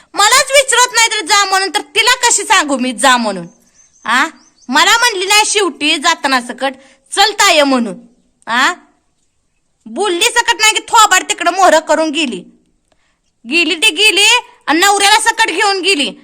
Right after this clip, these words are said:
महागारी लावायची ना अक्कल आहे का? आ, स्वतःची स्वतः राहते माहेरात, दुसऱ्याला बी नेतीन. जनावर जित्रा बघ कोण बघायची का इथं?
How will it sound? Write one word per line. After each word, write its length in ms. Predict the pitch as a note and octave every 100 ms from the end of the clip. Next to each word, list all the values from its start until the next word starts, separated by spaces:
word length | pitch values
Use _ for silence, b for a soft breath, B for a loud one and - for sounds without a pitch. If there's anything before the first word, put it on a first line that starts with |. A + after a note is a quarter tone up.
| B
महागारी 500 | C#4+ G4+ E4+ G4 G#4+
लावायची 420 | G4 G#4 G4+ G#4
ना 140 | G#4+ A4+
अक्कल 300 | G4+ - F#4+
आहे 160 | G4
का? 200 | F#4+ A#3+ - _ _ _ _
आ, 200 | C4+ E4+
स्वतःची 480 | - G4 F#4+ G4 G4
स्वतः 360 | A4+ A4 G#4
राहते 320 | G#4+ G#4 -
माहेरात, 440 | G4 G#4+ F#4 E4 F4 - b b
दुसऱ्याला 520 | C4 G4+ G4+ G4+ G#4
बी 120 | G#4 A4
नेतीन. 440 | A#4 - F#4 G4
जनावर 340 | A4 A4 G#4+
जित्रा 320 | A4 A#4 A#4 A4+
बघ 100 | A#4
कोण 360 | A#4 A#4 A4+
बघायची 300 | F4+ D#4 D4
का 80 | A#3+
इथं? 220 | A3+ F3+